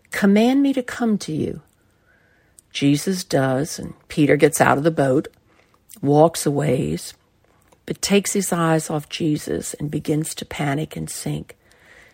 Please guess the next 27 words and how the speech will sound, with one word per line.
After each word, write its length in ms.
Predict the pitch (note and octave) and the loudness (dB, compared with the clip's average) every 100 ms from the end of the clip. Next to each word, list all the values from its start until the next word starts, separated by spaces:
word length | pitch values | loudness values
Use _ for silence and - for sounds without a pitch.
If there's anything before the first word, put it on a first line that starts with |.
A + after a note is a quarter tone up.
| _ | _
Jesus 500 | - D3+ E3 D#3+ D3 | -2 2 2 2 -2
reaches 460 | C#3+ D3 D3+ F3+ E3 | 2 2 2 -2 0
out 380 | C#3 C3+ - - - | 0 -2 -6 -8 -4
and 180 | D3 | -2
grabs 480 | D3 D3+ C#3 C#3 - | 0 2 2 2 -4
him 160 | - D3 | -4 -2
and 160 | D3+ | -2
saves 440 | - - D#3 D#3 - | -2 2 4 2 -2
him. 260 | F#3 D#3 - _ _ _ _ _ - _ - | -10 -12 -16 _ _ _ _ _ -20 _ 0
They 140 | D3 | 0
get 200 | B2+ C#3+ | 2 0
in 180 | C#3 D#3+ | 2 0
the 40 | |
boat, 540 | E3+ D3+ C3 D3+ - - _ _ | 0 2 2 0 -6 -16 _ _
the 380 | - D3 C#3 C3 - - | -4 0 2 -2 -8 0
wind 360 | C#3 D3 D3 D#3+ | 4 6 4 0
is, 260 | F3 - - | -4 -10 -8
dies 440 | - - - D3 - | -4 -2 0 -2 -2
down, 480 | D3+ D3 C#3 - - _ _ _ _ _ | -4 -4 -4 -6 -10 _ _ _ _ _
and 140 | - D#3+ | -12 -6
everybody 640 | - D3+ E3 E3+ E3 E3 | -2 0 2 2 2 4
in 100 | E3+ | 2
the 80 | E3+ | 2
boat 440 | D#3+ F3 D3 - | 2 4 4 0
says 380 | - - C#3+ C#3+ | -8 -4 -4 -4
that 180 | - - | -8 -8
truly 720 | - - A#3 G#3 C3 D3 - | -10 -2 0 2 -2 -4 -8